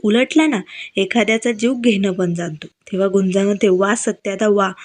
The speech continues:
काय मान राखलाय ना जावायचा. या झोपडीत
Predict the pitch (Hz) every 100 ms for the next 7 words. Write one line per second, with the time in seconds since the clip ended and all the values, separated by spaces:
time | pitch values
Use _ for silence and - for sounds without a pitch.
0 | - - - - 220 233 233 208 233 233
1 | 208 - 202 190 190 185 180 180 180 220
2 | 262 _ - 208 190 208 175 208